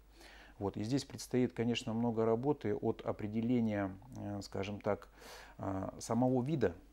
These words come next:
да, э, включения в программу. И, э, ну, скажу, что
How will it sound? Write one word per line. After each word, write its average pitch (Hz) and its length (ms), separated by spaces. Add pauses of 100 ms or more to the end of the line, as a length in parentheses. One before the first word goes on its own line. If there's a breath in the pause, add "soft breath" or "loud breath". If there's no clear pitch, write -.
(340)
да, 104 420
э, 101 320
включения 107 480
в - 40
программу. 117 580 (1200 loud breath)
И, 135 420
э, 107 340
ну, 120 600
скажу, 135 460
что 110 640